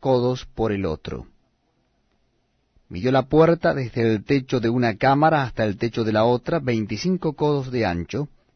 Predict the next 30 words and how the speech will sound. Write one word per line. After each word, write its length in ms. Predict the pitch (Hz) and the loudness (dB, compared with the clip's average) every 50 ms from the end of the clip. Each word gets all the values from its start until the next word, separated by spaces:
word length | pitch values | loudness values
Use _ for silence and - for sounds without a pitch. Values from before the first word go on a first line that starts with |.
| _ _ _ _ _ _ _ _ _ _ _ _ _ | _ _ _ _ _ _ _ _ _ _ _ _ _
puerta 480 | - 139 147 180 196 196 190 - 190 175 | 0 4 6 6 6 4 2 -2 -4 -2
contra 380 | - 160 156 151 135 143 135 | -2 -2 -4 -2 -2 -4 -4
puerta. 560 | 120 - 98 85 76 69 69 - - - - - - - _ _ _ _ _ _ _ _ _ _ _ _ _ _ _ _ _ _ _ _ | -4 -2 -4 -4 -4 -4 -8 -10 -12 -12 -12 -12 -20 -20 _ _ _ _ _ _ _ _ _ _ _ _ _ _ _ _ _ _ _ _
Y 140 | - 160 160 | -2 0 0
midió 260 | 160 156 151 175 185 | 0 2 4 4 4
los 180 | 180 175 156 - | 4 4 2 0
postes, 840 | - - 185 156 - - - - 65 52 - - - - - - _ _ _ - | -2 -2 -2 -2 -2 -4 -12 -12 -12 -12 -12 -14 -16 -16 -18 -20 _ _ _ -10
de 240 | 101 98 104 117 120 | -8 -2 0 0 0
sesenta 640 | - 123 110 - - 180 196 196 175 - 175 160 | 0 -2 -4 -2 0 2 2 2 2 0 -2 -4
codos 640 | - - 131 120 117 117 123 139 139 - - - - _ | -2 -2 0 0 0 0 -2 -2 -4 -6 -10 -16 -16 _
cada 280 | - 147 160 160 151 143 - | -2 0 2 2 2 0 -2
poste 340 | - 143 143 131 - - 139 | -4 -6 -6 -6 -6 -6 -4
del 160 | 131 127 113 | -2 0 2
atrio, 500 | 98 95 - - - 98 101 117 131 131 - _ _ _ _ _ | 2 0 0 -4 -8 -6 -4 -4 -6 -8 -12 _ _ _ _ _
y 140 | - 139 139 | -6 -4 0
del 180 | 175 196 190 | 0 0 0
portal 600 | - - 160 143 135 131 - 135 127 123 120 113 | 0 0 0 0 0 -2 0 0 0 2 0 -4
todo 460 | - - 131 123 120 120 120 117 - _ _ _ | -2 0 2 2 2 2 0 0 0 _ _ _
en 300 | - 127 127 123 120 113 | -6 -4 -2 -2 -2 -2
derredor. 580 | 107 107 101 95 92 90 87 82 69 65 - - _ _ _ _ _ _ _ _ _ _ _ _ _ _ _ _ _ _ _ _ _ _ _ _ _ _ _ - | -2 -2 -2 -2 -2 -4 -6 -6 -8 -8 -12 -18 _ _ _ _ _ _ _ _ _ _ _ _ _ _ _ _ _ _ _ _ _ _ _ _ _ _ _ -12
Y 120 | - 90 | -10 -4
desde 220 | 95 123 123 - 135 | -4 -4 -2 -2 -2
el 100 | 131 120 | -2 0
frente 340 | - 170 196 208 196 202 190 | 2 2 4 4 4 2 2
de 80 | 185 | 2
la 120 | 175 156 131 | 2 2 2
puerta 440 | - 147 156 165 165 160 156 160 | 2 4 4 4 4 4 2 0
de 100 | 147 143 | -2 0
la 60 | 131 123 | 0 0
entrada 640 | 120 113 104 123 143 147 147 143 143 143 - - | 0 -2 -2 0 2 2 4 2 2 -2 -4 -4